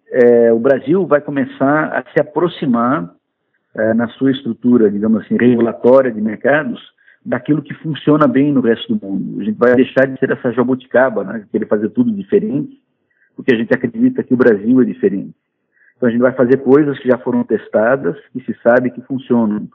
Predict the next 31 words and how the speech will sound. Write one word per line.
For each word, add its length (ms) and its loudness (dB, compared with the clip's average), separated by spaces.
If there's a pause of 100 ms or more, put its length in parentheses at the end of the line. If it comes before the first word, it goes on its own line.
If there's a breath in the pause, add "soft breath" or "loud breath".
(420 soft breath)
ah, 120 0
que 200 -8
são 80 2
as 120 2
grandes 380 0
fontes 280 -6
de 60 -8
prosperidade, 840 -2 (480 soft breath)
é, 120 0
para 160 0
todos 280 -4
os 80 -20
países 480 0
do 100 -2
mundo. 340 -4 (840)
Então 180 2
essa 160 0
grande 440 2
inovação, 540 0
a 40 -6
gente 220 -6
sai 160 2
de 80 0
um 40 2
modelo 400 4
dirigista, 960 0 (600 soft breath)
de 120 -6
grande 500 2 (160)
intervenção 640 0
do 60 0
Estado, 520 -2